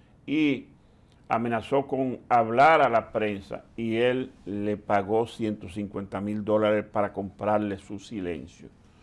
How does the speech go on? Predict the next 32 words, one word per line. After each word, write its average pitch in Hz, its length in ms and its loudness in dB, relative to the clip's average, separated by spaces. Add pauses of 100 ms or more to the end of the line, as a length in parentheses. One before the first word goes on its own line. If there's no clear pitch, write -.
(380)
Bueno, 127 280 -4
pues 175 240 4
eso 170 100 -2
llegó 139 340 6
al 147 160 2
tribunal 135 640 0 (540)
como 120 280 -4
parte 139 360 4
de 131 100 6
un 139 160 0
paquete 151 680 -2
de 110 120 2
acusaciones 107 760 -8
que 92 100 -12
tiene 104 360 -6
el 101 80 -6
presidente 101 640 -10
Donald 101 380 -6
Trump. 82 260 -12 (640)
Y 170 420 -4 (100)
él, 143 400 6 (180)
rápidamente 123 920 2
aprovechando 113 840 0
sus 113 240 -8
aspiraciones 104 640 -6
presidenciales 110 840 -2
para 95 200 -6
ser 95 240 -8
candidato 104 540 0
del 95 100 -4
Partido 107 340 -6
Republicano, 107 800 -8